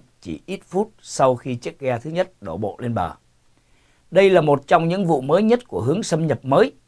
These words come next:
trong hoạt động đưa lậu người vào Hoa Kỳ từ Mexico, cũng như những điểm xa hơn về phía nam. Các chiếc ghe Panga thường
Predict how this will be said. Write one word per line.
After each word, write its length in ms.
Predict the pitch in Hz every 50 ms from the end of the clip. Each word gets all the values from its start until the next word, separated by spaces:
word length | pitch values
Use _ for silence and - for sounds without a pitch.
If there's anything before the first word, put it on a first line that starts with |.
| _ _
trong 240 | - 160 151 151 127
hoạt 180 | 123 139 131
động 260 | 120 120 113 - - 147
đưa 140 | 147 147
lậu 260 | 147 143 139 123 - 120
người 240 | 127 127 120 117
vào 140 | 113 120 117
Hoa 140 | 107 139 139 131
Kỳ 220 | 131 123 113 98 98 _ _
từ 140 | - 120 113
Mexico, 480 | 123 165 170 - 151 143 - 139 135 123 127 - _ _ _ _ _ _ _ _ _ _ -
cũng 220 | 143 - 220 220
như 140 | 196 175 165
những 240 | 156 151 156 175 170
điểm 180 | 131 92 90
xa 220 | - - 160 147 139
hơn 240 | 131 139 135 131
về 160 | 117 120 107 98
phía 140 | - 160
nam. 300 | 156 156 143 139 127 113 - _ _ _ _ _ _ _ _ _ _ _ _ _ _ _ -
Các 160 | 180 185 185
chiếc 120 | - 180
ghe 180 | 160 156 156 151
Panga 580 | 143 - 160 156 151 147 143 147 143 143 139 131
thường 380 | 123 - 127 120 113 113 104